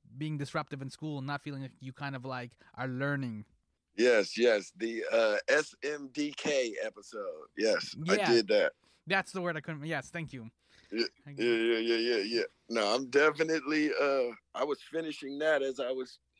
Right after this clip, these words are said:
Speaker 2: putting the finishing touches on the movie. It was working on that as I was putting the finishing touches on the movie. It was a, a whirlwind of, uh, like, you know, editing for, uh,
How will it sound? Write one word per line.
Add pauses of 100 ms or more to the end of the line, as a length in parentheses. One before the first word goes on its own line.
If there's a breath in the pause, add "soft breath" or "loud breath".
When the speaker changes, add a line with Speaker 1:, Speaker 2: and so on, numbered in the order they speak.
(140)
Speaker 2:
putting
the
finishing
touches
on
the
movie.
It
was (580 loud breath)
working
on
that
as
I
was
putting
the
finishing
touches
on
the
movie.
It
was (840 loud breath)
a,
a
whirlwind
of, (300)
uh,
like, (100)
you
know,
editing (100)
for,
uh,